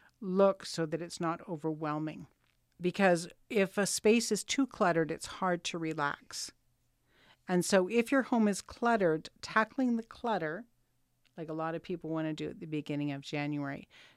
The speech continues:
can be an important element to bringing in the hygge feeling in your home.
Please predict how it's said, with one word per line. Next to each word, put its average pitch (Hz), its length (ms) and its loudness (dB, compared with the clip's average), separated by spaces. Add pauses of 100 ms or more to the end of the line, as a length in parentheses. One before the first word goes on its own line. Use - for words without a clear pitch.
(120)
can 185 240 0
be 185 380 -2
an 175 120 -2
important 165 680 -4
element 165 540 -4
to - 160 -8
bringing 165 680 -2
in 170 680 -2 (520)
the 165 100 -4
hygge 151 420 -6
feeling 156 400 -6
in 151 120 -4
your 143 160 -6
home. 160 360 -10